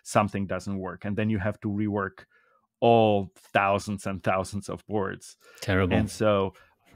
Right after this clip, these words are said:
Speaker 1: I rather, uh, like, ask people to have a little bit patience than, uh, than delaying the whole project for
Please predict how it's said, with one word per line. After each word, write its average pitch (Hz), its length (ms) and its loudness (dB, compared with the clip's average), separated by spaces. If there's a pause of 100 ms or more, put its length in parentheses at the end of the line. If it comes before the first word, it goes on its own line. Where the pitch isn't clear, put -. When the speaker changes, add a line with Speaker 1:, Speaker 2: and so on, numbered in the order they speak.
Speaker 1:
I 117 180 6
rather, 120 960 4 (560)
uh, 92 480 4 (760)
like, 101 300 -2 (100)
ask 98 420 0
people 110 320 0
to 107 340 -2
have 101 260 0
a 110 40 -2
little 110 220 2
bit 104 260 -6
patience 160 800 -4
than, 110 440 0
uh, 101 380 2 (580)
than 107 560 0 (1200)
delaying 127 560 4
the 117 120 2
whole 127 320 4
project 123 480 0
for 107 240 -4